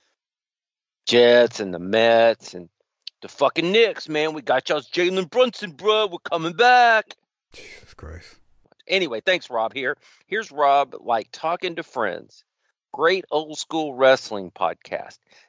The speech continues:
Speaker 1: They make you feel like part of the group. That's what I'm doing right now.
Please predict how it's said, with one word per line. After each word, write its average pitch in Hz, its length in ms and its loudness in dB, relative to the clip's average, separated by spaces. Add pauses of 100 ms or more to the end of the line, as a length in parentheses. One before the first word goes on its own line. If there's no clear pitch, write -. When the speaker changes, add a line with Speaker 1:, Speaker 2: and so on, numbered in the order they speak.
(120)
Speaker 1:
They 185 180 4
make 196 280 -4
you 156 100 -12
feel 151 280 -6
like 131 260 0
part 127 240 -2
of 113 60 -12
the 104 80 -14
group. 107 360 -16 (1200)
That's - 280 -16
what - 120 -12
I'm - 120 -12
doing - 300 -16
right - 260 -14
now. - 340 -12